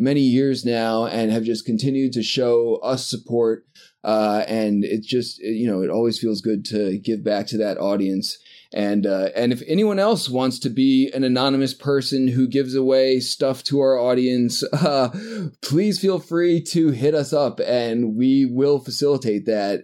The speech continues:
uh, in a really bizarre, wacky way. Uh, and we've got a lot of dope people behind us to,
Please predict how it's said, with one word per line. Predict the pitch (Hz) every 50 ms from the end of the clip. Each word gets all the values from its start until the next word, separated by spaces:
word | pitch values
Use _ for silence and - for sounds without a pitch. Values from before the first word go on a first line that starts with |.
| -
uh, | 101 113 110 110 101
in | 113 120 117
a | 117 117 113 113
really | 104 113 127 131 131 127 131 135
bizarre, | 113 123 120 110 123 120 120 120 113
wacky | 113 117 123 123 117 120 123 127 123 117
way. | 113 110 113 113 110 107 107 107 - - - - - - - _
Uh, | - 107 110 113 110 107 104 -
and | 95 120
we've | 120 117 107 107
got | 120 120 113
a | 107
lot | 107 110 110 120 117
of | 113 110
dope | 110 117 117 110 -
people | 123 120 113 113 117 110
behind | 110 110 107 113 113 117 113 107
us | 107 104 104 - -
to, | - - - 117 113 110 104 107 110 107 107